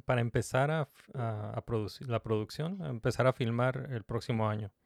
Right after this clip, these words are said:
Esta-, estaba programada. Eh, Wonder Woman estaba en desarrollo y Cleopatra también creo que está en, en desarrollo. Cleopatra con Gal Gadot también, ¿no? Eh, entonces, ah,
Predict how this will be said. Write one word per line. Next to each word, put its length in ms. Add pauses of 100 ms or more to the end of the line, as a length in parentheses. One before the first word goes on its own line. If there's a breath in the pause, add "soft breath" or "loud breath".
(880)
Esta-, 320
estaba 260
programada. 500 (920 soft breath)
Eh, 300
Wonder 280
Woman 540
estaba 400
en 60
desarrollo 840 (120)
y 200
Cleopatra 500
también 240
creo 160
que 80
está 180
en, 180
en 140
desarrollo. 640
Cleopatra 400
con 400
Gal 240
Gadot 280
también, 340
¿no? 100 (1200 soft breath)
Eh, 600 (260)
entonces, 760
ah, 460